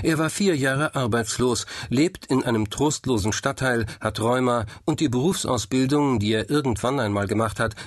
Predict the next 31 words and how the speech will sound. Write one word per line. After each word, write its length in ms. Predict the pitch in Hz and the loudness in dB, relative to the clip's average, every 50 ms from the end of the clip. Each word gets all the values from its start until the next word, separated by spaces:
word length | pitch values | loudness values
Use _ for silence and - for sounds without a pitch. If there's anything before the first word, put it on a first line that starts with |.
| - - | -4 -2
ist 260 | 151 139 - - _ | -2 -2 -2 -4 _
praktisch 540 | - - 107 95 - - 120 107 - - - | -2 -2 -2 -2 -2 -4 -4 -4 -4 -2 -2
wertlos. 500 | 104 90 - - 87 90 85 - - - - _ _ _ _ _ _ _ _ _ _ _ _ | -4 -4 -2 -2 -2 -2 -2 -2 -4 -8 -10 _ _ _ _ _ _ _ _ _ _ _ _
Wolf 380 | - 135 139 139 151 156 - | 0 2 2 2 2 0 -4
ist 240 | - - 139 - - | -6 -4 -6 -4 -2
gelernter 420 | - 143 123 117 117 117 107 139 120 | -2 0 2 2 2 0 0 -2 -2
Schriftsetzer. 720 | - - 135 110 - - - 107 98 92 - 104 95 92 - _ _ _ _ _ _ _ - - | -2 -2 -2 -2 -2 -2 -4 -4 -2 -2 0 -2 -2 -2 -4 _ _ _ _ _ _ _ -6 0
Vor 140 | - 180 | 0 2
der 160 | 175 160 127 113 | 2 2 2 2
Wende 400 | 131 135 143 143 170 160 131 113 | 2 2 2 2 2 2 4 2
war 220 | 123 127 127 - | 2 2 0 0
er 200 | 135 135 131 113 | -2 -2 0 0
Redakteur 540 | 120 113 120 110 110 - - 127 123 123 131 | 0 0 0 -2 -2 0 0 2 2 2 2
bei 180 | 120 120 117 | 2 0 0
der 220 | 110 113 113 110 101 | 2 2 2 0 2
D-D-R-Zeitung 960 | 92 110 113 98 113 107 123 120 107 - - - 110 107 110 131 123 123 117 | 0 0 0 0 0 0 0 -2 -2 -2 -2 -2 -2 0 0 0 0 2 2
Bauernecho. 760 | 104 123 123 117 107 104 104 98 - 110 101 - 110 98 92 - - _ _ _ _ _ _ _ _ _ | 2 0 2 0 0 0 -2 -2 -4 -4 -2 -2 -2 -2 -4 -6 -12 _ _ _ _ _ _ _ _ _
Nach 200 | - 156 165 - | -2 -2 0 2
dem 140 | - 160 147 | 0 2 2
Mauerfall 680 | 151 151 143 135 143 139 - 160 160 165 156 123 - | 4 2 2 2 0 0 -2 -2 0 0 -2 -2 -2
hat 180 | 143 139 - - | -4 -4 -2 -2
er 140 | - 139 - | -2 -2 0
es 140 | 139 135 - | 0 -2 0
in 100 | 123 143 | 0 2
einer 220 | 139 135 131 123 | 2 2 2 0
Druckerei 640 | 104 127 123 - 127 113 98 113 113 110 110 127 - - | 0 0 0 0 0 0 2 0 0 0 0 -2 -2 -2
und 220 | 127 123 - - | -4 -4 -2 -4
auf 140 | 120 110 - | -6 -4 -2
dem 180 | 143 131 123 | -2 -2 0
Bau 160 | 104 110 95 90 | 0 0 0 0
versucht. 540 | - - 92 92 87 95 90 - - - | -2 -4 -4 -2 -2 -2 -4 -4 -6 -12